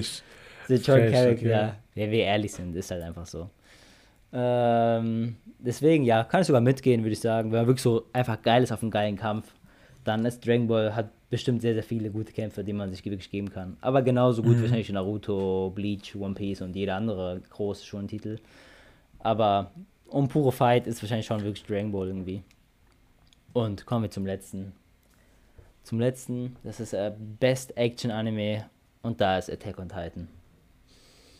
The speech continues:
Speaker 2: Jo, finde ich auch.
Speaker 1: Ich glaub, das war's an der Stelle. Ich, äh, geh jetzt
Speaker 2: <laughs>
Speaker 1: total bei, ähm, verständlich. Ähm, Attack on Titan,
Speaker 2: Ja.
Speaker 1: sehr, sehr krasse Serie, auch Top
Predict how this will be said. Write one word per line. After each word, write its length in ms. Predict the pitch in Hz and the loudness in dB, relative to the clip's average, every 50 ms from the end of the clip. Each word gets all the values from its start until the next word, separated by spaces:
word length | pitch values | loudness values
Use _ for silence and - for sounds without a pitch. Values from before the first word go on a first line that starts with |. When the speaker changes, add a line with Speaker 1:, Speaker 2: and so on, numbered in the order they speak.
| _ _ _ _ _ _ _ _ _ _ - | _ _ _ _ _ _ _ _ _ _ 2
Speaker 2:
Jo, 160 | 170 190 - - - _ | 2 2 2 0 -8 _
finde 200 | - - 147 143 | -6 -4 -4 -4
ich 160 | 131 131 - _ _ _ _ | -6 -8 -10 _ _ _ _
auch. 240 | 98 98 98 - - - - _ _ _ _ _ _ _ _ _ _ _ _ _ _ _ _ _ - _ _ _ _ _ _ - | -6 -6 -6 -6 -10 -16 -20 _ _ _ _ _ _ _ _ _ _ _ _ _ _ _ _ _ -20 _ _ _ _ _ _ -18
Speaker 1:
Ich 100 | - - - | -16 -4 -2
glaub, 140 | 135 127 | -2 0
das 140 | - 113 - | 0 4 6
war's 180 | 131 135 135 - | 6 6 8 6
an 80 | 131 | 4
der 60 | 123 127 | 2 4
Stelle. 380 | 127 - 131 131 131 135 131 123 | 4 4 4 4 4 4 0 -2
Ich, 180 | 120 - - - | -6 -6 -4 -2
äh, 180 | 110 107 107 | 0 2 4
geh 380 | - - 110 117 135 135 - 190 156 | 4 4 6 6 4 6 6 6 8
jetzt 160 | 120 170 147 - - - - - - - | 6 6 4 2 -2 -10 -14 -16 -18 -20
Speaker 2:
<laughs> 280 | - _ - - - | -16 _ -12 -12 0
Speaker 1:
total 300 | - - 156 151 143 135 120 | 6 8 8 10 10 8 8
bei, 360 | 131 135 139 143 139 135 127 | 8 8 8 8 6 4 2
ähm, 580 | 123 127 127 127 127 127 127 123 120 123 123 123 - - | 2 4 6 6 6 6 4 4 2 0 -2 -4 -6 -6
verständlich. 640 | - - - - 127 113 113 110 110 98 95 - - - 110 | -4 -4 -2 0 0 0 0 0 -2 -6 -6 -8 -12 -12 -8
Ähm, 320 | 110 110 110 107 107 104 101 98 98 101 104 - - _ _ _ - - - _ _ - - - - 123 | -4 -2 -2 -2 -2 -4 -6 -8 -10 -12 -16 -18 -20 _ _ _ -20 -20 -20 _ _ -20 -20 -20 -18 -16
Attack 200 | - - 127 123 | -8 -4 0 0
on 100 | 123 123 | 2 2
Titan, 160 | 127 120 104 107 | 2 2 2 2
Speaker 2:
Ja. 40 | 107 | 2
Speaker 1:
sehr, 160 | 98 113 110 | 2 2 2
sehr 120 | 101 110 107 | 2 0 -2
krasse 280 | - - 110 104 - 101 | -2 -4 -6 -4 -4 -2
Serie, 300 | 101 107 101 101 104 101 | -2 -2 0 -2 -2 0
auch 220 | 104 110 104 - | 0 0 0 -2
Top 280 | - - 113 110 - | -4 -6 -6 -6 -6